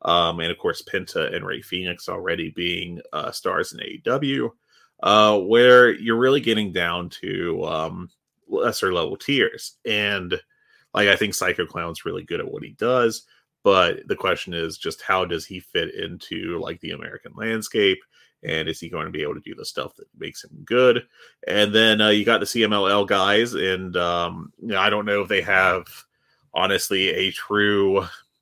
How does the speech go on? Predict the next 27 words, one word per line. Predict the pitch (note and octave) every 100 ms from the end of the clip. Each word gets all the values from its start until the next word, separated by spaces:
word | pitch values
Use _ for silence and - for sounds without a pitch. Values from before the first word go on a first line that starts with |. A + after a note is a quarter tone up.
| _
breakout | - G#2+ G#2+ G#2+ G#2+ -
star | - F#2+ F#2 G2 G2
under | G2+ F#2+
the | F#2
age | F#2 F#2
of | F#2
thirty | - A2 A2+ - - D#2+ _ _ _ _
poised | - F2+ F2+ E2
for, | - F#2+ F2 E2+ E2
uh, | C#2 C#2+ E2+ - _ _ _ _
you | F2+
know, | E2+ F#2+ F#2+
to | -
make | F2 F2 -
that | F2 D#2+
jump | - F2+ F2
to | - G2 F2 E2+ D#2+ F#2 -
a | F#2+ F2+
major | F2+ F#2 F2+ F#2+
league | F2 E2+ F2
American | E2 D2+ E2 - E2+
company | E2+ F#2+ F2+ - - -
anytime | - - -
in | -
the |
near | C2 B1
future. | - B2+ - -